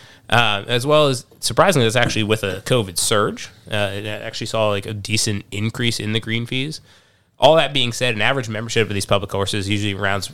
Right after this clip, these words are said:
you know, one to five thousand dollars. So there's a huge range there in terms of your quality, what you can be looking for, and there, there is something kinda out there for everybody. But, you know, it's kinda weird in that, you know,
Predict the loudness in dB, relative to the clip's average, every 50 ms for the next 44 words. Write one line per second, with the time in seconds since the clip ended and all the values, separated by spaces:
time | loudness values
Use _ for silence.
0 | -12 _ -4 -2 -2 0 0 0 0 -2 -2 -2 -2 0 0 0 2 2 0 0
1 | 0 -2 -4 -4 -4 -4 -2 -2 -2 -4 -4 -6 -8 -8 -4 0 0 2 2 0
2 | -2 -4 -4 -6 -8 -10 -10 -12 -12 -12 -14 -14 -6 -2 0 2 4 4 4 4
3 | 2 2 4 4 6 6 4 4 2 0 2 4 4 4 4 2 0 -4 -4 -4
4 | -6 -8 -10 -10 -6 0 4 6 8 8 6 4 2 -2 -4 -4 -4 -4 -6 -6
5 | -8 -10 -12 -14 -16 -16 -16 -16 -18 -18 -20 -20 -20 -20 -6 -2 0 4 6 6
6 | 4 4 0 -4 -2 0 2 4 4 4 2 0 -2 -6 -10 -10 -8 -8 -8 -8
7 | -10 _ -14 -4 0 2 2 4 4 2 0 0 0 -2 0 2 4 4 6 4
8 | 4 2 -2 -4 -6 -6 -6 -10 -16 -16 -16 -8 -4 0 2 2 2 2 2 0
9 | 0 0 0 0 0 0 0 0 -4 -6 -8 -14 -20 -20 -20 -20 -20 _ _ -12
10 | 0 4 6 6 6 6 2 -2 -10 _ -2 0 0 0 0 2 0 0 0 0
11 | -2 -6 -8 -10 -14 -14 -14 -10 -4 0 2 2 4 4 2 2 2 0 0 0
12 | 0 0 0 -2 -2 -4 -4 -6